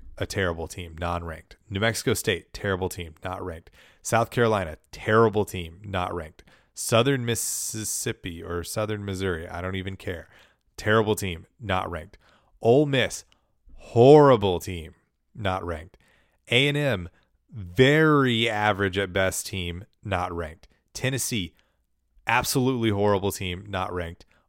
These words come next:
Arkansas, one of the worst teams in college football, if not the worst team in Division One.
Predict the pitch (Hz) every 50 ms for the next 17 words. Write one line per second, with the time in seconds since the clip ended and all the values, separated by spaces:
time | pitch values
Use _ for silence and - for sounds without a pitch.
0 | _ _ - 127 147 185 180 - 151 117 - - 113 101 95 92 - _ _ _
1 | _ _ - - 120 113 127 170 208 226 240 214 190 220 208 156 135 123 131 156
2 | 180 208 240 240 - - - - - - 185 175 165 156 147 139 147 - - 156
3 | 170 170 143 - 151 151 160 156 - - 170 156 139 135 127 123 _ _ - 190
4 | 214 220 220 - 175 170 185 196 185 - - 131 110 147 143 131 113 104 101 104
5 | 127 156 185 190 - - - - _ - - 156 165 156 143 139 127 117 117 117
6 | 131 123 113 117 117 107 101 95 87 78